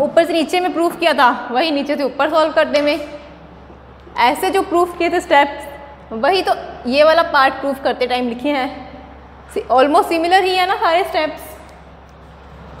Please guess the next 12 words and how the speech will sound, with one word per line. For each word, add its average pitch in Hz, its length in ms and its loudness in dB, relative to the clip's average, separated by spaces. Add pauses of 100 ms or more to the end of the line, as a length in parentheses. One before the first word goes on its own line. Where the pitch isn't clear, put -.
(580)
So 302 80 6
अब 302 80 8
हम 311 100 2
देखते 302 260 2
हैं 285 60 2
example 220 460 0
First। - 480 -2 (1700)
अगर 262 360 2 (280)
limit 311 420 0
of 294 160 6 (1300)
z 262 360 2
cube 311 260 -2